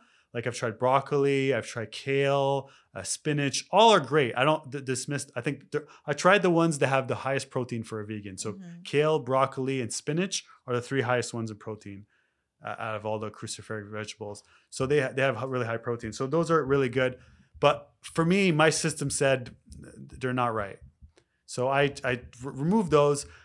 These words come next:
Speaker 1: Then I went for carrots for a little while, but I wasn't getting the nutrients I wanted from the carrots. I removed carrots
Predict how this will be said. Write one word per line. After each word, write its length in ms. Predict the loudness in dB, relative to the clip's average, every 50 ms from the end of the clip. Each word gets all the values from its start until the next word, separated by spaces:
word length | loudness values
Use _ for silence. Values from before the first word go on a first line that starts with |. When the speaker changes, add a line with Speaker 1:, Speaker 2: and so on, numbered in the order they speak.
| _ _ _
Speaker 1:
Then 100 | -2 0
I 40 | 2
went 160 | 0 0 -2
for 100 | -4 -10
carrots 420 | _ 0 4 6 6 6 4 0
for 120 | -4 -2 2
a 20 |
little 220 | 4 4 4 6
while, 280 | 8 8 8 8 8 6
but 200 | 4 0 -4 -2
I 80 | -2 0
wasn't 220 | 0 0 0 0
getting 200 | 0 2 2 2
the 80 | 0 0
nutrients 400 | -2 -2 -2 -2 -4 -4 -2 -2
I 40 | -2
wanted 180 | -2 -2 -2
from 120 | -2 -4 -6
the 80 | -6
carrots. 380 | -6 -4 -4 0 0 0 -2 -4
I 60 | -8
removed 280 | -6 -2 -2 -4 -4 0
carrots 360 | 2 4 4 4 4 0 -8